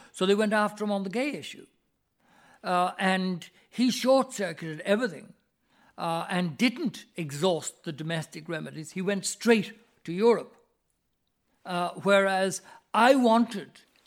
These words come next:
every single outing in every single court I could,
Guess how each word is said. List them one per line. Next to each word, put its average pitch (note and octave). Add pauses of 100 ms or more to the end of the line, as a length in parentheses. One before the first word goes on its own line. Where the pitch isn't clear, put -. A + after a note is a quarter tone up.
every A3+
single A#3+ (100)
outing G#3
in F#3+
every A3+
single G#3
court G3+
I F3+
could, F#3